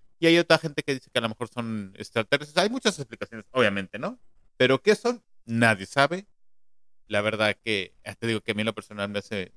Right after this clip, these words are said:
se me hacen muy interesantes las historias, ¿no? La segunda que les voy a platicar fue la que yo leí hace muchos años. Eh, la encontré después de estar, la verdad es que este tema tenía muchas ganas de platicarlo desde la temporada anterior y no,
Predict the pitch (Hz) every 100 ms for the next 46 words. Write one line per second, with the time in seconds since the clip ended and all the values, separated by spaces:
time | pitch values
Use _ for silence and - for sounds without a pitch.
0 | _ 101 98 - 107 104 101 98 101 101
1 | 90 - 92 107 92 87 101 170 - -
2 | - _ _ _ _ 135 139 170 185 214
3 | 160 123 139 135 117 104 - 131 - -
4 | - 127 123 127 127 - 107 107 127 131
5 | 131 131 135 135 127 110 113 131 120 -
6 | 120 120 - - 120 147 220 - _ _
7 | - - 98 98 95 95 95 95 _ 110
8 | 110 107 107 98 139 226 _ _ - -
9 | - - - - 107 - - 117 120 -
10 | 117 113 107 - 117 107 117 - 131 -
11 | 123 123 117 117 - 107 110 113 113 110
12 | 110 104 - 98 95 107 104 104 95 85
13 | 92 90 90 - 92 104 101 110 110 113
14 | 107 113 _ 98 95 92 92 104 104 101
15 | 101 98 98